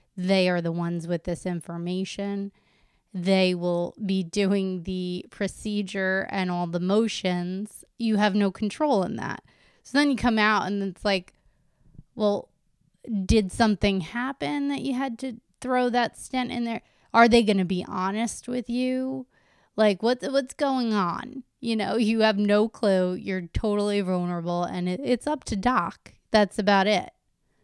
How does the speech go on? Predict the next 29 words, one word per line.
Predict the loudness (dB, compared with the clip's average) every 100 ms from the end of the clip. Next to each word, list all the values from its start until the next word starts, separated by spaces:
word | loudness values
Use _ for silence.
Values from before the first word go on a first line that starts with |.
| _ _ _ _ _ -4
But | 2
that's | 4 4 0
okay. | -4 -6 -8 -8 -14 _ _ _ _ -2
I, | -2
I, | 2 2 2 2
I |
liked | 4 4 2 -4
my | -4 -2
doctor. | -2 -4 -6 -10 -8 -8 _ _ _ _ _ -4
He, | -4 -4 -8 -4
he's | -2 -2
a | -4
little | -2 0 0
bit, | 0 0 2
uh, | 2 2 2 0 -2 -10 _ _ _ _ _ _ _
you | -2 0
know, | 0 -2 -4 -6 _ _ _ _ _ _ _ _
he's | _ -6 -2
a |
little | 0 0 2
bit | 2 0
of | 0
a |
schmoozer, | -2 -4 -2 0 -2 -2 -6 -6
so | -2 0
I, | 0
it | -2 -2
makes | -2 -2 -4
me, | -6